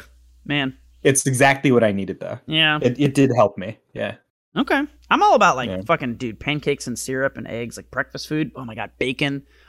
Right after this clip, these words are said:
Speaker 1: Oh man.
Speaker 2: You gotta make,
Speaker 1: I haven't
Speaker 2: do you
Speaker 1: had
Speaker 2: go
Speaker 1: anything to
Speaker 2: to
Speaker 1: eat today.
Speaker 2: someone to make it?
Speaker 1: Well,
Speaker 2: I had
Speaker 1: s-,
Speaker 2: kolaches.
Speaker 1: s-,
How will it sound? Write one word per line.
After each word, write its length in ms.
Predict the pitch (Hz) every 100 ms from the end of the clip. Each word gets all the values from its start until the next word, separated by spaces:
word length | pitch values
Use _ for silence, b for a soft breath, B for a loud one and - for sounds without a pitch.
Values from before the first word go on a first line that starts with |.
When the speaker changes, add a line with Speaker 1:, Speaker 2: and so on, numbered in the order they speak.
| b
Speaker 1:
Oh 160 | 151 113
man. 120 | 120
Speaker 2:
You 40 |
gotta 180 | 180 185
make, 320 | 151 151 - _ _ 156
Speaker 1:
I 80 | 285
haven't 40 |
Speaker 2:
do 40 | 294
you 40 |
Speaker 1:
had 80 | 165
Speaker 2:
go 40 | 185
Speaker 1:
anything 160 | 123 151
to 80 | 135
Speaker 2:
to 60 |
Speaker 1:
eat 100 | 143
today. 320 | - 123 120 -
Speaker 2:
someone 540 | - 165 156 170 170 170 _ -
to 100 | 151
make 240 | 156 160
it? 160 | 185 - _ _ _ _ _ _ _ -
Speaker 1:
Well, 340 | 277 226 208
Speaker 2:
I 40 | 165
had 60 | 170
Speaker 1:
s-, 60 | 110
Speaker 2:
kolaches. 480 | 104 202 - 185
Speaker 1:
s-, 80 | 190